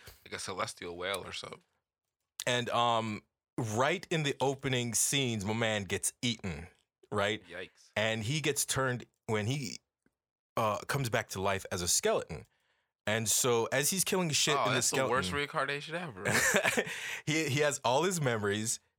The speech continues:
Speaker 2: and he can use his skills and shit before. But before, he was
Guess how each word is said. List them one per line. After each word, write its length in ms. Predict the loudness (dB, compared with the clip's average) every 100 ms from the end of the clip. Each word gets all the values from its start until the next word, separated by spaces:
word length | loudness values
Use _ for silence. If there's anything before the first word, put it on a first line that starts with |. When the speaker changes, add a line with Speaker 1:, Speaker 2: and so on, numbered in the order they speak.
| -2
Speaker 2:
and 200 | 0 0
he 80 | 0
can 180 | 0 0
use 300 | 0 0 0
his 160 | 0
skills 280 | 0 0 0
and 80 | -2
shit 240 | -2 -4
before. 320 | -6 -2 -2
But 160 | 0 -2
before, 320 | 0 2 2
he 120 | 2
was 260 | 2 2